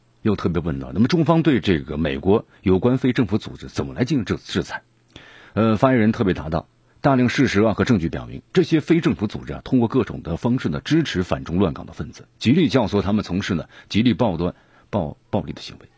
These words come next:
煽动的港独分裂的活动，对当前的香港乱局啊，负有重大责任。那么这些组织要受到制裁，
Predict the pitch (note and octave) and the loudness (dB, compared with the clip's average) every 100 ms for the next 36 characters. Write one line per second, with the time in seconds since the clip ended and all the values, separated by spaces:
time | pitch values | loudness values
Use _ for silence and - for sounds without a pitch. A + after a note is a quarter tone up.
0 | _ - A2+ A2+ G2 F#2+ C#2+ E2 F#2 F2+ | _ 0 4 4 4 0 -2 -4 -2 -2
1 | D2 - - - _ _ - A#2 B2+ A#2 | -4 -10 -12 -14 _ _ 0 4 4 4
2 | G2+ G2+ A#2+ F#2+ C#2+ F2+ C#2+ C#2+ - G2+ | 2 0 0 0 0 -2 -2 -10 -2 -2
3 | - G#2 C2 - - - _ _ - - | 0 -2 -2 -12 -16 -18 _ _ -20 -4
4 | - C3+ F3 A#2 B2 - D2+ C#2 F#2+ F#2 | 2 4 4 2 0 -2 -14 -6 -6 -6
5 | - F#2 C#2+ D#2 - | -8 -8 -8 -10 -12